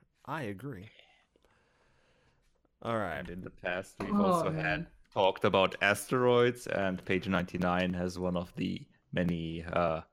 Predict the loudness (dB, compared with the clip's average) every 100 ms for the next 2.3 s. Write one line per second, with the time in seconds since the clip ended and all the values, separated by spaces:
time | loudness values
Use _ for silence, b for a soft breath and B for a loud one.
0 | _ _ _ -16 -14 -14 -10 -4 -4 0
1 | 2 2 0 -12 -2 2 4 2 2 2
2 | 2 2